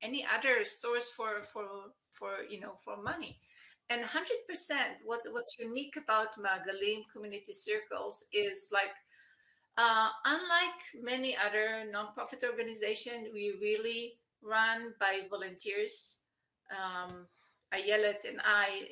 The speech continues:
we, we don't get any paycheck, nothing. It's all of our hours, and, and all of our volunteers are purely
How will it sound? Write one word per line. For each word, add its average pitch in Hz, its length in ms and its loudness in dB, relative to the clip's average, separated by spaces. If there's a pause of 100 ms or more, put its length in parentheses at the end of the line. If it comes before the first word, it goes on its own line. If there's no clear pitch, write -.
(120)
we, 214 240 -8
we 240 100 -8
don't 208 240 -2
get 196 240 -6
any - 540 -8
paycheck, - 540 0
nothing. 180 440 -4
It's - 380 -8 (460)
all 254 160 8
of 247 120 2
our 208 240 6
hours, 202 720 4 (100)
and, 208 340 -6
and 202 160 -12
all 240 180 4
of 240 120 -2
our 208 180 4 (120)
volunteers 196 800 -2 (680)
are 196 300 4 (400)
purely 247 760 6